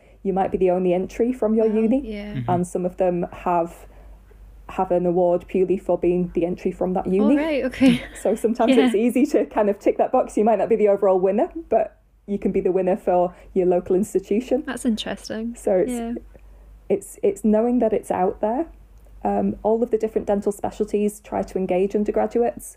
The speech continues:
Speaker 3: Mm-hmm.
Speaker 1: Lots of them have either discounted memberships,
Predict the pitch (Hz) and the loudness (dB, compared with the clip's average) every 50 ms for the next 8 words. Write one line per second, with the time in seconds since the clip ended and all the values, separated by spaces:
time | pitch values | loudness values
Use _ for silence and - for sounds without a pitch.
0 | - 131 113 110 117 120 117 - - - - 196 196 - - - - 202 202 196 | -10 -10 -8 -8 -8 -10 -10 -12 -16 -14 -8 -6 -6 -6 -4 -2 -4 -2 -2 -2
1 | 185 185 190 - - - 185 185 180 180 180 180 180 - - - - - - 190 | -2 -2 -2 -4 -6 -4 -2 0 2 2 0 0 -2 -6 -12 -20 -16 -6 -4 -2
2 | 190 185 180 175 - 196 196 - - - 185 180 185 175 196 190 202 208 240 226 | -2 0 0 -2 -2 -4 -6 -8 -10 -8 -6 -4 -4 -2 0 0 0 0 -2 -2
3 | - 285 - - - - - - | -2 -4 -4 -4 -8 -18 -18 -18